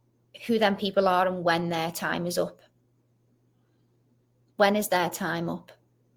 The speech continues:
We have to stop watering the flowers that are no longer growing. As we do the work, we lift our vibration,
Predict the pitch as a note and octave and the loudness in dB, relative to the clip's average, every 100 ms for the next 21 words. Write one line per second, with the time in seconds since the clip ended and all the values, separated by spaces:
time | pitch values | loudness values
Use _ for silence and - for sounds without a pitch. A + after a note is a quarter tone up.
0 | _ _ _ _ _ _ _ _ _ _ | _ _ _ _ _ _ _ _ _ _
1 | _ F#3 F3 - G#3 - G3+ F3 F3 F3 | _ 6 6 4 -4 2 2 2 -4 4
2 | F3 E3+ E3+ F#3+ F#3 F3+ - _ _ _ | 4 4 0 -2 -4 -4 -14 _ _ _
3 | _ _ _ _ _ _ _ _ _ _ | _ _ _ _ _ _ _ _ _ _
4 | _ _ _ _ _ _ _ _ _ _ | _ _ _ _ _ _ _ _ _ _
5 | _ _ _ - F3 F3+ E3 D#3 E3+ - | _ _ _ -10 2 4 6 4 0 0
6 | F3+ F3+ F3 E3 E3 F3 E3+ E3 D#3+ G#3 | 0 0 0 0 -2 -4 0 2 2 0
7 | - _ _ _ _ _ _ _ _ _ | -4 _ _ _ _ _ _ _ _ _
8 | _ _ _ - F#3+ F#3+ G3 F#3 F3 - | _ _ _ 0 0 0 -2 -2 -6 -12
9 | _ - - G#3 F3+ F3+ F#3 F3+ F#3 F#3 | _ -20 -6 -2 0 2 2 0 -2 -2
10 | F3 F3 F3 F3+ F3 F3 E3+ E3+ G3+ F#3+ | 0 0 0 2 2 2 -2 0 0 -2